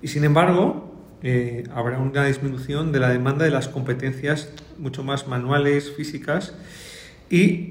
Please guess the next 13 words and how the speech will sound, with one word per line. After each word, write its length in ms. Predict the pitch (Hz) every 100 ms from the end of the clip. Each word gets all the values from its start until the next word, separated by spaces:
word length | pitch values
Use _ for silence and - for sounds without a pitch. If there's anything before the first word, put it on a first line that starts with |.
| 147
eh, 180 | 135 135
aquellas 340 | 135 143 151
habilita-, 480 | 151 143 135 143 135
habilidades 640 | 135 131 135 139 151 -
cognitivas, 1040 | - - 131 131 131 135 143 147 - - -
eh, 220 | 127 117
básicas. 640 | 117 - - - - - - - - - - - - - - - - - -
Para 140 | - 151
este 220 | 147 170
estudio, 720 | 170 - 202 208 220 254 311 - - -
eh, 320 | 160 131 127 123
lo 120 | 123
que 400 | 131 127 131